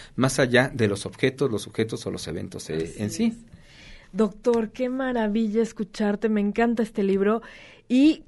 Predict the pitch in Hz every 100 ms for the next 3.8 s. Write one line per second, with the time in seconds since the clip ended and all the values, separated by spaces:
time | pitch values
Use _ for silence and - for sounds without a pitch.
0 | - 208 202 190 214 - 254 247 269 262
1 | 214 - - 254 302 - - 214 208 196
2 | 190 190 185 214 214 214 311 370 277 233
3 | 226 226 226 - 190 190 214